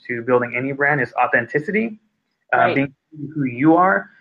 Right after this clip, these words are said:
Speaker 1: You know, another reason why I got into real estate at such a younger age as opposed to older, um, is because I decided I didn't want to have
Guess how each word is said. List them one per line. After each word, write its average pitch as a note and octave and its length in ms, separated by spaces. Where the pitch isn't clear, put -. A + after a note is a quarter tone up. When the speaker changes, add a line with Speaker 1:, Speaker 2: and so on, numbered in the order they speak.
Speaker 1:
You - 100
know, C3+ 280
another D#3+ 280
reason E3 360
why B2+ 240
I C#3 40
got C3+ 180
into B2+ 180
real A#2+ 180
estate C3+ 420
at - 140
such C3 180
a C3+ 40
younger B2 500
age B2 340
as A#2+ 80
opposed B2 460
to B2 500
older, D#3+ 580
um, A#2+ 360
is B2+ 180
because C3 600
I B2+ 120
decided C3 420
I B2 120
didn't D3 240
want D3 280
to C#3 80
have C3 540